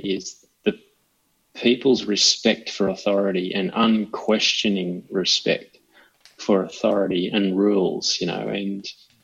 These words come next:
that's what led to a lot of the world's problems, like, you know,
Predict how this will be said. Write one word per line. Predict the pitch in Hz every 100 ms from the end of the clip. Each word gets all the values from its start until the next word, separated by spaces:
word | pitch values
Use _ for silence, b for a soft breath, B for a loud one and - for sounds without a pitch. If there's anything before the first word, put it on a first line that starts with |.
| _ _ _ _ -
that's | 117 113 131 135 - -
what | 151 120 -
led | 104 101 98 92 - -
to | - 107 95 92 - - _ _ -
a |
lot | 104 104 110 101
of |
the | 98
world's | 98 98 104 -
problems, | - 113 101 107 - - - -
like, | 92 - - - - - -
you | 247 101
know, | 98 98